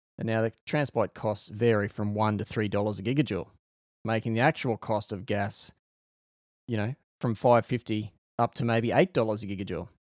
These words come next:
So what he's expecting is, is the transport for free. Does A P A not get paid their fee? Do the producers pay the transport fee and not the consumers?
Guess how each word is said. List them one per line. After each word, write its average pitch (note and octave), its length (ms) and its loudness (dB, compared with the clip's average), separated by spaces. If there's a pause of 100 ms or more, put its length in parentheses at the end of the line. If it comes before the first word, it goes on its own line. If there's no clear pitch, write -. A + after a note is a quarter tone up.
(120)
So - 140 -6
what D3 160 4
he's B2 100 0
expecting A2+ 540 -2
is, A2+ 180 -2
is G2+ 200 -4
the G2+ 80 -6
transport A#2 460 0
for G#2 100 -10
free. B2 320 2
Does A2+ 160 0
A G#2+ 140 2
P - 180 -6
A A2 180 2
not A2+ 160 -2
get - 180 -4
paid A2+ 300 0
their G#2 140 0
fee? B2+ 380 -2
Do B2+ 120 -4
the G2 100 -4
producers G#2+ 580 -4
pay A2+ 300 2
the A2+ 80 -4
transport B2 500 -4
fee C#3 260 -2
and D3 80 0
not A2 140 -4
the G#2+ 80 -12
consumers? C3 600 -4